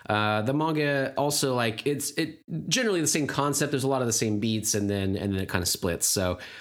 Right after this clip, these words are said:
I wouldn't think it'd really ruin it for you. But, um, yeah, hopefully we can sell you on that as well. So my first thing I wanted to start with, though, Brent, is that I texted you last night before,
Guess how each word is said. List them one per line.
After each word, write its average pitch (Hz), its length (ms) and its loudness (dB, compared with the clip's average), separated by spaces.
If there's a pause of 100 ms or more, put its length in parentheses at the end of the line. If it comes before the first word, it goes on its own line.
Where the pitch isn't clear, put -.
I 120 80 2
wouldn't 131 160 0
think 120 120 0
it'd 98 140 2
really 107 320 0
ruin 120 260 0
it 110 80 -2
for 104 160 2
you. 101 140 2
But, 95 380 0
um, 92 440 0
yeah, 117 220 0
hopefully 143 380 0
we 123 100 0
can 107 260 0
sell 123 220 2
you 123 60 2
on 113 80 0
that 101 80 2
as 95 160 0
well. 95 240 2
So 95 280 0 (420)
my 123 180 4
first 220 340 0
thing 151 140 2
I - 20 2
wanted 113 160 2
to 104 80 2
start 113 220 2
with, 104 160 0
though, 98 100 2
Brent, 98 540 0
is 101 440 2 (360)
that 120 200 2
I 175 200 2
texted 160 420 0
you 117 240 2
last 107 340 2
night 101 540 0
before, 113 800 2